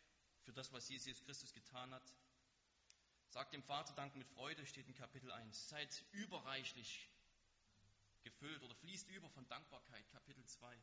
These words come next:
Tut alles im Namen des Herrn Jesus Christus und dankt Gott dem Vater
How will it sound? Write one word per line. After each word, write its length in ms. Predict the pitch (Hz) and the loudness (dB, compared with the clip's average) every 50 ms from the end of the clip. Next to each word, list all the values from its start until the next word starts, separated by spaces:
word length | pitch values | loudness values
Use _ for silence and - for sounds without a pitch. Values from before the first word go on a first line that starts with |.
| - - - - - - - | -12 -16 -18 -18 -18 -12 -6
Tut 240 | - 202 226 208 - | -4 -4 -2 -2 0
alles 300 | 139 156 175 180 160 170 | 0 0 2 2 2 0
im 120 | 156 143 147 | 0 2 2
Namen 300 | 151 165 170 180 175 151 | 4 4 4 2 0 -2
des 160 | 143 - - | -4 -2 -2
Herrn 160 | 160 165 170 | 0 0 0
Jesus 280 | 165 147 143 143 - - | 0 0 0 0 -2 -2
Christus 340 | - 170 170 - 165 139 - | -2 -2 -2 -2 -4 -4 -4
und 120 | 135 - | 0 2
dankt 220 | 143 151 165 156 - | 2 2 2 0 -2
Gott 200 | 151 151 - - | -4 -4 -2 -2
dem 140 | 147 135 127 | -2 -2 -2
Vater 340 | - - 127 120 123 - | -2 -2 -2 -2 -2 -4